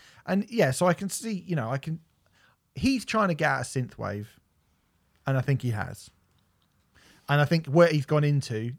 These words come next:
you could go, "Well, you know, he helped to create this genre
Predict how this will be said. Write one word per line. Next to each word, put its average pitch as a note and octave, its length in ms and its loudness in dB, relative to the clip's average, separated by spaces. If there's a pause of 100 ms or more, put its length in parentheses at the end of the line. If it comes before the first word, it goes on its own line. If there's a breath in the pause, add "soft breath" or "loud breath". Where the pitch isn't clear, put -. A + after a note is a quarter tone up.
you C3 100 -2
could C3+ 240 -2
go, B2+ 240 2
"Well, C#3 340 6
you C#3 120 2
know, C3 160 2
he C3 100 2
helped C#3 220 0
to C3 80 -8
create C3 380 -2
this B2 120 -6
genre A#2+ 580 -2